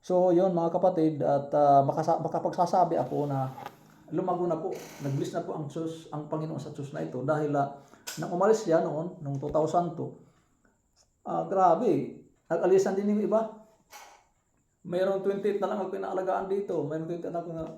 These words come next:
ah, pinangangaralan. Pero yung ginawa ko, gumawa ko ng, ng, ah, core group, yung mga lalaki, inipon ko, nag-pray kami, prayer and fasting kami, prayer and fasting kami.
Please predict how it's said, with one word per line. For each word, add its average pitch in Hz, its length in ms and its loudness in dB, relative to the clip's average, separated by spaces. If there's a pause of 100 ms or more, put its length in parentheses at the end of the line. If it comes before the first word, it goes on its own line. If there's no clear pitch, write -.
(480)
ah, 160 140 -12
pinangangaralan. 160 720 -2 (800)
Pero 190 180 2 (640)
yung 180 160 -2
ginawa 208 400 2
ko, 165 80 2
gumawa 180 320 0
ko 190 160 -2
ng, 175 160 -4 (1400)
ng, 160 320 -6
ah, 156 240 -8 (800)
core 196 240 4
group, 160 240 4 (480)
yung 160 160 -2
mga 170 160 2
lalaki, 175 560 6
inipon 160 400 -4
ko, 165 160 -4
nag-pray 143 240 -6
kami, 170 320 0
prayer 151 240 -2
and 147 80 -8
fasting 160 320 -6
kami, 170 480 -4 (560)
prayer 156 160 -14
and - 0 -
fasting 143 240 -10
kami. 143 400 -6